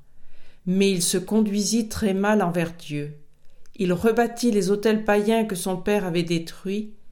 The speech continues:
et osa installer ses idoles dans le temple de Dieu.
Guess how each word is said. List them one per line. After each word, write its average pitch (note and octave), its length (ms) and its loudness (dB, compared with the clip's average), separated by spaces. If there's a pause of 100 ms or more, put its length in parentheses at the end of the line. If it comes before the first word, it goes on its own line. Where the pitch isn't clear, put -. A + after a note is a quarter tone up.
(360)
et F3+ 260 0
osa G#3+ 420 2
installer G3+ 580 0
ses G3 320 -2
idoles F#3+ 400 -2
dans E3+ 120 -2
le D#3+ 120 -2
temple F3 400 -4
de D#3 120 -4
Dieu. C#3+ 400 -8